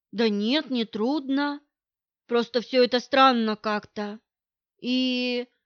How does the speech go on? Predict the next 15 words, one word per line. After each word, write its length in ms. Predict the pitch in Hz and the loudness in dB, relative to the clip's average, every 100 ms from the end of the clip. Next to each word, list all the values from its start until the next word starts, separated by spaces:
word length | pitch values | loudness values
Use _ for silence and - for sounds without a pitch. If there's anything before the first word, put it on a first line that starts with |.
| _ _ _ | _ _ _
что 260 | - 254 | -2 2
я 140 | 330 277 | 6 6
должна 400 | 226 226 214 226 | 6 2 2 0
буду 260 | 233 226 | 0 -2
делать? 600 | 247 262 220 190 - - _ _ _ _ _ _ - | -4 -2 -2 -4 -12 -20 _ _ _ _ _ _ -8
На 200 | 233 247 | 2 2
шопинге 540 | - 392 403 254 214 214 | 2 -2 -2 -4 -4 -6
с 80 | |
вами 280 | 233 220 226 | -2 -2 -2
ходить? 640 | 220 220 208 233 226 - - _ _ | -4 -4 -4 -6 -10 -14 -20 _ _
В 60 | |
салоны? 720 | - 247 254 302 494 269 196 233 _ _ _ _ _ _ _ _ | 0 4 4 4 0 -2 -6 -14 _ _ _ _ _ _ _ _
Да, 720 | 202 226 214 202 196 202 254 - _ | -2 2 2 2 -2 -4 -8 -12 _
именно 560 | 262 294 349 330 302 302 | -2 0 2 0 0 -2
так. 500 | - 202 196 - | -4 -6 -6 -14